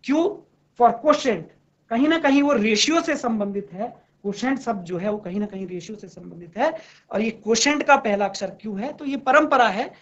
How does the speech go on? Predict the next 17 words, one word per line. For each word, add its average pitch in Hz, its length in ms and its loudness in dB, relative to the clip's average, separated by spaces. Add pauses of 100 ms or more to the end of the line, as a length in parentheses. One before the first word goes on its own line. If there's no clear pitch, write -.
कि 220 60 -10
परिमेय 214 340 2
संख्याओं 196 380 -6
के 196 120 -8
समूह 180 300 -10
को 180 160 -12
हम 247 260 -8 (320)
Q 208 200 -4
से 311 320 0 (200)
व्यक्त 175 260 -6
करते 143 280 -18
हैं। - 160 -20 (300)
तो 208 60 -8
परिमेय 254 400 4
संख्याओं 254 440 0
की 285 120 -6
परिभाषा, 202 760 -4